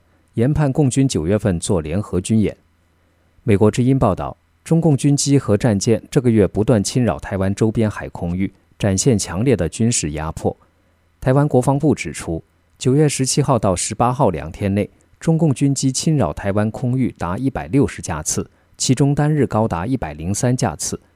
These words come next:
创下历史新高。不过，美国国防部认为，中共军队想要对台湾实施封锁极为困难，风险也很高。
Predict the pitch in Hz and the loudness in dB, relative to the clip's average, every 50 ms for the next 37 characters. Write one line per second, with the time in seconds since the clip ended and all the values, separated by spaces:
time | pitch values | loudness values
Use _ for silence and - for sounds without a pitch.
0 | _ - - 156 113 92 90 - 113 92 85 92 92 82 - - 67 - - 92 | _ -2 2 2 2 2 2 -2 -2 -2 -2 -4 -4 -4 -4 -6 -8 -8 -6 -6
1 | 87 85 95 92 98 - _ _ _ _ _ _ _ _ _ _ _ - 104 - | -4 -2 -2 -2 -2 -4 _ _ _ _ _ _ _ _ _ _ _ -6 -4 -2
2 | 98 90 - _ _ _ _ _ _ - 110 104 - 120 113 - 120 117 123 131 | -2 -4 -4 _ _ _ _ _ _ 0 0 4 4 4 4 4 4 2 2 2
3 | 135 135 160 139 104 90 82 80 80 80 78 - _ _ _ _ _ _ - - | 2 2 4 4 4 4 2 -2 -4 -6 -8 -10 _ _ _ _ _ _ -4 0
4 | 170 165 160 170 156 135 - 151 147 143 156 127 110 - 87 82 92 104 104 101 | 0 2 2 2 2 2 2 2 4 4 4 4 4 2 -2 -2 0 0 0 2
5 | 117 101 - - 98 98 104 104 107 107 - - 98 104 - - 110 107 131 131 | 2 0 0 0 -2 0 0 2 0 0 -2 -2 -2 -2 -2 -2 -2 0 0 0
6 | 139 135 - 92 73 65 82 - - - 92 95 98 98 95 98 - - 147 120 | 0 0 0 -2 -2 -4 -4 -6 -8 -4 -2 -2 0 0 0 -2 0 0 -2 0
7 | 87 80 73 - _ _ _ _ _ - - 151 151 151 - - 87 76 76 78 | 0 -2 -6 -10 _ _ _ _ _ -4 -2 0 0 0 0 0 -2 -2 -2 -4
8 | 87 98 - - 76 - - 82 87 87 | -4 -4 -4 -6 -10 -6 -4 -2 -2 -2